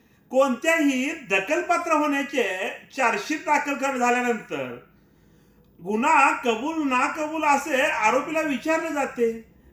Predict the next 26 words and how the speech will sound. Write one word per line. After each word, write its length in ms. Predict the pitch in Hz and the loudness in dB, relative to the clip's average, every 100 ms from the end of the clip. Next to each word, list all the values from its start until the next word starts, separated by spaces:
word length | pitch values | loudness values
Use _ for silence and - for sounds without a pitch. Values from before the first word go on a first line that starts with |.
| - | -4
आरोपीने 640 | 180 220 302 349 302 285 | 2 4 2 -2 -2 -2
गुन्हा 360 | 311 233 233 294 | -2 -2 0 0
कबूल 400 | 294 262 277 311 | 0 -2 -2 -2
नाही 360 | 294 254 233 233 | 0 2 2 0
असे 460 | - 190 196 302 | -4 -6 -4 -4
सांगितल्यानंतर 1040 | 320 285 269 247 254 247 214 - 143 156 233 | -2 -2 -2 -4 -2 -2 -4 -8 -8 -6 -6
केसची 580 | - 233 233 277 359 349 | -8 -2 0 0 -4 -6
सुनावणी 480 | - 240 294 349 | -4 -2 0 0
सुरू 240 | 269 294 233 | -2 0 0
होते. 480 | 196 - 135 131 - _ _ _ - - | 0 -6 -12 -12 -18 _ _ _ -20 -8
सरकार 460 | - 269 254 320 | -2 -2 0 0
पक्ष 280 | 339 330 - 330 | 0 -4 -4 -2
त्यांच्या 640 | 254 302 339 262 277 294 | 0 0 -2 -2 -2 -4
सर्व 360 | - 285 330 | -2 -2 -2
साक्षीदारांचे 960 | 320 311 - 320 311 320 320 262 277 277 | -2 -4 -4 -6 -4 -4 0 0 2 0
जबाब 400 | 214 214 302 311 | -2 2 2 2
घेतात. 440 | 269 247 226 208 208 - - _ _ _ - | -2 0 4 4 2 -6 -20 _ _ _ 0
त्यानंतर 800 | 269 320 359 320 254 226 214 254 | 4 4 4 0 -2 -2 0 2
आरोपीचा 600 | 269 196 214 254 233 240 | 2 0 -2 -6 -4 -4
जबाब 440 | 170 165 220 285 | -2 2 4 4
होतो. 460 | 240 202 - 160 175 | 2 0 -4 -4 -2
आरोपीला 600 | 240 196 190 196 196 185 | 0 0 0 -4 -4 -6
जबाबमध्ये 880 | 170 160 170 175 180 175 180 208 185 | -6 -4 -4 -4 -6 -6 -4 -4 -4
यामध्ये 540 | 180 190 196 190 240 | -2 -2 -4 -4 -4
सरकार 440 | - 202 175 196 | -4 -8 -6 -6
पक्षाचे 580 | 226 226 - 240 240 226 | -6 -10 -6 -6 -4 -6